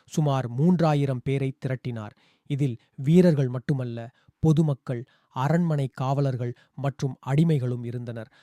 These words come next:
அவரிடம் சில பீரங்கிகளும் இருந்தன. சில மேக்சிம் கண்கள், ஒரு காட்லிங் கண் மற்றும் பதினேழாம் நூற்றாண்டைச் சேர்ந்த வெண்கல பீரங்கி ஒன்று. ஓ, அவரிடம் ஒரு கடற்படையும் இருந்தது. அதாவது ஒரு கப்பல்.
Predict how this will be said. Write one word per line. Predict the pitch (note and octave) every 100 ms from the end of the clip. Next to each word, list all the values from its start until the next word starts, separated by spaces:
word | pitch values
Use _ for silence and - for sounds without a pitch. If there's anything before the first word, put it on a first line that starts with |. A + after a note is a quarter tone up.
| _
அவரிடம் | - C3+ C#3+ C#3 B2+ -
சில | _ - C3 A#2 D#3
பீரங்கிகளும் | F3 E3+ D3 B2+ A#2+ A#2
இருந்தன. | C3+ B2+ B2 A#2 A2+ _ _
சில | - C#3 B2+
மேக்சிம் | A#2 B2+ C#3 - D3
கண்கள், | B2+ B2 B2+ B2 A2+ - _
ஒரு | - C3 B2 C3
காட்லிங் | C#3+ D3 C#3+ B2+
கண் | - B2 A#2 _ _
மற்றும் | C#3 C3+ C#3+ A#2 - _
பதினேழாம் | - C#3 E3+ E3 D3 C#3 C3
நூற்றாண்டைச் | C3+ - C#3 B2+ A#2+ -
சேர்ந்த | C3+ B2+ B2+ A#2+ - _
வெண்கல | C3+ D3 D#3 C3+ B2+ - C3+
பீரங்கி | C3+ B2+ A#2+ A#2
ஒன்று. | A2+ A#2 A2+ C3 _ _ -
ஓ, | C#3+ D#3 A#2+ - _
அவரிடம் | C#3+ D#3 E3 E3+ -
ஒரு | C#3+ C#3+
கடற்படையும் | - C3+ E3+ - D#3 D3+ C#3+
இருந்தது. | B2 B2+ A#2 A2 - _
அதாவது | C3+ D3 D3+ D3+ C#3 - _ -
ஒரு | C#3 C3
கப்பல். | - C#3+ - A#2+